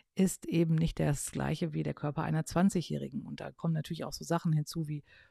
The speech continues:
Stoffwechsel und wie viel verbrauche ich, wie viel verbrenne ich und ja, wie viel bewege ich mich und so weiter. Und es ist halt wirklich fraglich, ist das wirklich die Sache wert? Also sich so zu geißeln und,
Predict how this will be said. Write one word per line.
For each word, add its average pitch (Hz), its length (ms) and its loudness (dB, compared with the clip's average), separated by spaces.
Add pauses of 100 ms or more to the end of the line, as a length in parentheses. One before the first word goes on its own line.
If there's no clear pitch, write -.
Stoffwechsel 180 800 0
und 165 300 2
wie 190 80 -2
viel 185 140 -4
verbrauche 165 500 0
ich, 165 80 0
wie 165 80 -2
viel 147 100 -6
verbrenne 160 540 0
ich - 160 -4
und 156 320 0 (500)
ja, 160 300 4
wie 151 140 -8
viel 196 120 0
bewege 170 420 4
ich - 120 -10
mich 170 220 -2
und 165 120 4
so 156 160 -2
weiter. - 400 -4 (400)
Und - 220 -2 (180)
es - 220 2
ist - 240 0
halt 233 180 6
wirklich 220 300 2
fraglich, 214 640 2 (840)
ist - 360 0 (140)
das 208 500 0
wirklich 196 460 2
die 185 120 -2
Sache 175 400 2
wert? 151 380 2
Also 160 240 2
sich 170 260 0
so 208 240 4
zu 185 460 -2
geißeln 190 720 -2
und, 170 460 -6